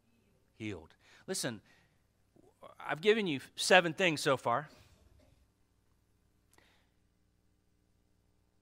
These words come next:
If you're not doing this, there's a reality. It's why I told you to get an accountability partner. Confess that so you may be what?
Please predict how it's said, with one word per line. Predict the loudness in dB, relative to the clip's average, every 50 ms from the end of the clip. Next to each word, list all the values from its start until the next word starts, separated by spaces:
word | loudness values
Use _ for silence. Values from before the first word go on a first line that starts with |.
| _ _ _ _
If | -2 -2 0 2
you're | 0 0
not | 4 6 6 6 8 6 4 2 -4 -8 -4
doing | 0 2 2 2 2 2 0 -2 -2
this, | -2 0 0 0 -2 -4 -6 -8 -10 -12 -16 -20 _ _ _ -10 2
there's | 6 6 8 8 6 4 2
a | -2 -4
reality. | -4 -4 -4 0 4 8 10 10 12 10 10 8 4 0 0 -2 -2
It's | -4 0 4
why | 8 10 10
I | 10
told | 8 4 0 0 0
you | -2 -4
to | -2
get | 0 0
an | 0 0
accountability | 0 2 2 2 2 4 2 4 4 4 4 2
partner. | 4 6 6 6 6 2
Confess | 0 -2 -4 -6 -6 -6 2 6 8 8 8 6 2 2
that | 6 8 8 8 6 2
so | 0 2 2 2
you | 4 2 2 2
may | 4 2 2
be | 2 0 -2
what? | 0 4 6 6 6 4 0